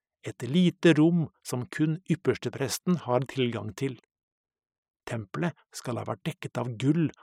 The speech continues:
og stått i nærheten av der klippemoskeen står i dag. Igjen, det er nær sagt null vitenskapelig dokumentasjon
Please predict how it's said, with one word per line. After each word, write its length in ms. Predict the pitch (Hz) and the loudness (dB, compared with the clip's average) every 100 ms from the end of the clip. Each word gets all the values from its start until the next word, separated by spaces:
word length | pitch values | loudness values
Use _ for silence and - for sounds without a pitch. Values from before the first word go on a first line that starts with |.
| _ - | _ -8
og 120 | 123 | -6
stått 360 | - 156 - | -2 -4 -4
i 80 | 143 | -6
nærheten 540 | 117 117 120 - 180 - | -4 -2 -4 -4 -4 -2
av 140 | 139 | -2
der 180 | 117 120 - | -2 -4 -4
klippemoskeen 920 | 165 - 110 110 113 - 127 135 156 139 | -6 -4 -6 -6 -8 -4 0 2 0 -2
står 300 | 127 113 120 | -2 -2 -2
i 40 | |
dag. 280 | 110 117 - _ _ _ _ _ _ _ _ _ _ _ _ _ _ _ _ _ _ _ - - _ - | -4 -6 -12 _ _ _ _ _ _ _ _ _ _ _ _ _ _ _ _ _ _ _ -20 -20 _ 0
Igjen, 460 | 160 170 208 156 113 _ _ _ | 6 6 6 2 -2 _ _ _
det 160 | 120 117 | -4 0
er 80 | 127 | 2
nær 280 | 113 117 127 | 2 0 2
sagt 320 | 127 - - | 0 -2 -4
null 380 | 117 170 196 185 - | 2 4 4 0 -2
vitenskapelig 720 | 139 170 - 127 113 - 135 | -2 -2 2 4 4 2 0
dokumentasjon 800 | 135 143 135 143 - 185 185 | 0 -2 -4 -4 -2 0 0